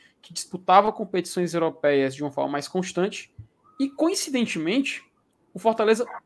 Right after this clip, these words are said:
tá tendo esse mesmo costume. Eu não, se eu não me engano, foi o, é, o Caio Salgueiro, que é até um, é, cara lá no Twitter, já, cara, gente boa demais, o, o Twitter dele é muito bom.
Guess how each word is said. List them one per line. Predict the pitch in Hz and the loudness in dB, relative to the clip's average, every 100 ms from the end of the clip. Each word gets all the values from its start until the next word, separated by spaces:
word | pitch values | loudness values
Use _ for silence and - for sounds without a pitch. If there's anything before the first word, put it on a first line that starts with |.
| - - | -20 2
tá | 233 | 4
tendo | 254 233 226 | 4 0 -4
esse | 226 214 | -4 -8
mesmo | 208 175 185 | -2 -2 -2
costume. | 190 208 - 151 139 _ _ _ _ | -10 -10 -4 -4 -4 _ _ _ _
Eu | - | -2
não, | 214 339 359 233 - | 0 0 0 -2 -2
se | 196 254 | -6 -6
eu | |
não | 294 | -4
me | |
engano, | 196 185 233 156 - _ _ _ - - - | -2 -2 -2 -4 -8 _ _ _ -20 -20 -10
foi | - 170 175 | -2 2 2
o, | 175 165 147 - _ | 2 0 -2 -10 _
é, | 151 147 | 2 2
o | 147 | 2
Caio | 139 - 214 | 0 2 2
Salgueiro, | 214 220 151 147 196 160 | 2 0 0 2 2 2
que | 131 | -2
é | 143 | -6
até | 190 214 | -4 -4
um, | 226 208 175 151 135 127 | -4 -4 -4 -4 -8 -10
é, | 123 123 120 117 131 131 - | -10 -8 -8 -10 -16 -20 -4
cara | 143 151 | 0 2
lá | 147 | 0
no | |
Twitter, | 139 165 147 | -2 -6 -6
já, | 139 151 147 | -6 -6 -4
cara, | - 214 196 | 0 0 -2
gente | 196 - 170 | -10 -10 -2
boa | 190 | -2
demais, | 180 156 151 | 0 2 2
o, | 143 | 0
o | 143 143 143 135 135 | -2 -2 -2 -2 -2
Twitter | 165 - | -6 -6
dele | 151 | -6
é | |
muito | 180 175 | -6 -4
bom. | 147 180 | -4 -4